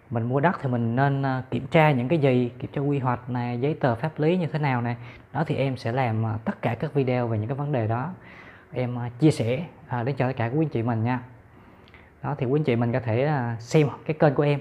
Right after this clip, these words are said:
em để lại cái link kênh phía dưới nè, quý anh chị mình có thể bấm vô link kênh đó. Mình có thể vô trong phần, à, danh, danh sách phát của em á. Đó, mình sẽ lựa xem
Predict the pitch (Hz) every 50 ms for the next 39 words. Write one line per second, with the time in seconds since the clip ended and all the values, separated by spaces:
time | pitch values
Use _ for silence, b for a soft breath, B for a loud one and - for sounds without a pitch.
0 | 143 - - - 135 123 117 113 131 131 117 113 110 147 147 143 131 123 135 127
1 | 120 113 143 139 139 147 160 165 160 123 117 127 143 143 139 107 104 110 120 120
2 | - 117 127 139 165 160 143 127 127 123 120 - 127 120 120 135 139 135 B B
3 | B B B B B - 120 110 117 117 - 123 131 139 139 127 127 123 110 -
4 | - 117 113 110 104 104 104 113 120 113 110 113 139 135 - - 151 - 175 185
5 | 180 - 139 135 127 127 135 - - B B B B B B B B - 139 156
6 | 160 135 113 107 139 135 120 110 107 104 117 117 107 - - - - 123 131